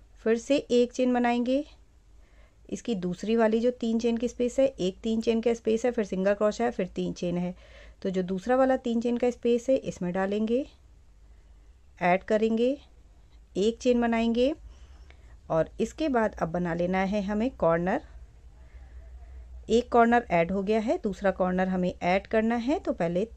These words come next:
तीन डबल क्रोशिया, एक, दो, दो चेन बनाएंगे और अब इसमें देखिएगा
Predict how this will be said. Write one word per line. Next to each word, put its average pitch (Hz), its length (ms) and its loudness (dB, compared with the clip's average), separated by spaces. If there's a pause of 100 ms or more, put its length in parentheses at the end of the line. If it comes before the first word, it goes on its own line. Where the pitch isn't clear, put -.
तीन 214 280 0
डबल 175 240 0
क्रोशिया, 208 540 -4 (3000)
एक, 196 460 -2 (280)
दो, 165 260 -4 (640)
दो 214 200 4
चेन 247 240 2
बनाएंगे 233 520 0 (1600)
और 165 180 -4
अब 170 140 -4 (120)
इसमें 254 280 0
देखिएगा 254 480 2